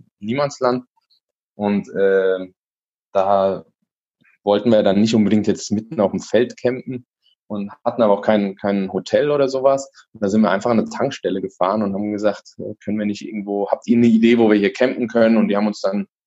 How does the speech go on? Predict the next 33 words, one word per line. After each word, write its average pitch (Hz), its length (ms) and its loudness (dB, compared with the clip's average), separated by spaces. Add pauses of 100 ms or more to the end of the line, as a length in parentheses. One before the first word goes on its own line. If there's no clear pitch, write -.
sofort 117 560 0
mit 110 200 -6
offenen 113 340 -4
Armen 113 340 -2
empfangen, 107 500 -4
haben 104 140 -6
uns 101 220 -8
dann, 98 300 -2
äh, 98 300 -6 (680)
äh, 101 240 0
Tee 135 280 4
gebracht 117 680 2
und 107 200 0
haben, 107 320 0
haben, 104 460 -4
äh, 98 400 0 (160)
uns 104 240 -8
einen 101 160 -2
Schlafplatz 117 520 0
angeboten 113 640 0
bei 98 140 4
denen 107 300 2
in 101 100 0
der, 98 440 -4
nebendran 110 580 -2
in 110 120 -2
so 113 80 -4
einem 110 140 -4
Gebäude. 110 600 2
Und 95 220 -14 (400)
es - 140 -12
war 98 120 2
einfach 101 280 -4